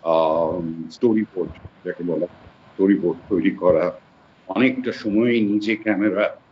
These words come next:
আহ, আহ, operate করা, ক্যামেরার কাজ করা, নিজেই সঙ্গীত রচনা করা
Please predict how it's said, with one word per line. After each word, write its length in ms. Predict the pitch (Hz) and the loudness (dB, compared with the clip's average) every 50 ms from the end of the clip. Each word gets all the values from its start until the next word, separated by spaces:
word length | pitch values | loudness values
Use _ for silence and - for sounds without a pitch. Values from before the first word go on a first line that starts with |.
| _ - | _ -8
আহ, 80 | 85 85 | -4 -2
আহ, 760 | 87 80 76 85 82 - - 87 85 82 82 80 76 73 78 - - - | -2 -2 -2 -4 -6 -8 -10 -10 -8 -6 -6 -6 -6 -8 -10 -16 -8 0
operate 480 | - 92 90 - 98 98 101 101 101 - | 2 2 2 4 4 4 4 4 2 -2
করা, 320 | - - 92 87 90 90 | -4 -2 0 0 2 0
ক্যামেরার 560 | - - - 87 80 85 98 92 87 87 87 85 | 0 -2 -4 -2 -2 0 0 2 0 0 -2 -4
কাজ 340 | 82 85 82 - - - | -4 -4 -4 -4 -6 -8
করা, 360 | - - 80 80 80 85 90 - - - _ _ _ - - - - - _ - | -10 -8 -8 -6 -6 -6 -6 -8 -10 -16 _ _ _ -20 -20 -20 -20 -20 _ -6
নিজেই 760 | 87 92 98 113 110 - - 117 113 110 113 107 92 82 82 | -2 2 4 4 4 4 4 4 6 6 6 6 4 2 -2
সঙ্গীত 640 | - - - 104 101 95 95 - _ _ _ - 92 | -6 -6 -4 -2 -2 -4 -4 -8 _ _ _ -20 -20
রচনা 440 | - - - 113 104 101 104 98 | -18 -6 -2 0 2 4 2 2
করা 560 | 101 - - 92 82 80 90 85 73 80 87 | 0 -2 -4 -2 0 0 0 0 0 -2 -6